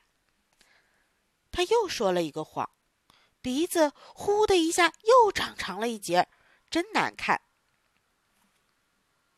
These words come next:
“你还说谎！”老板生气了，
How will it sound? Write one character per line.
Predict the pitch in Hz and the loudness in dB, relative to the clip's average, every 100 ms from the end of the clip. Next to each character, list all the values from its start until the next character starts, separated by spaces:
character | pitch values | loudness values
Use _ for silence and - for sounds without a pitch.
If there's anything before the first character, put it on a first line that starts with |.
| _ _ _ _ _ _ _ _ _ _ - - - - - | _ _ _ _ _ _ _ _ _ _ -20 -20 -20 -20 -6
“你 | 185 | 0
还 | - 220 | 6 6
说 | 415 311 277 | 6 6 6
谎！” | 214 139 _ _ _ _ _ _ _ _ | 6 2 _ _ _ _ _ _ _ _
老 | - 185 | -2 -2
板 | 180 | -2
生 | - 185 202 | -6 -8 -8
气 | - 208 | -4 -2
了， | 151 | -2